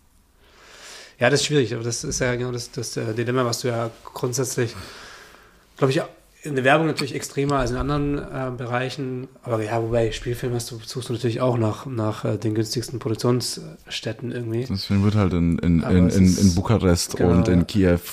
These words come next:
Speaker 1: Ja.
Speaker 2: äh, und keine Ahnung wo
Speaker 1: Ja.
Speaker 2: produziert.
Speaker 1: Ja.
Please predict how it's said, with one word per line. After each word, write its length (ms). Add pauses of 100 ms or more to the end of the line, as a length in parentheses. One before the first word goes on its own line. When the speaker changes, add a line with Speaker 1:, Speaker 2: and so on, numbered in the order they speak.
Speaker 1:
Ja. 380
Speaker 2:
äh, 20
und 340
keine 220
Ahnung 160
wo 80
Speaker 1:
Ja. 100
Speaker 2:
produziert. 420 (300)
Speaker 1:
Ja. 120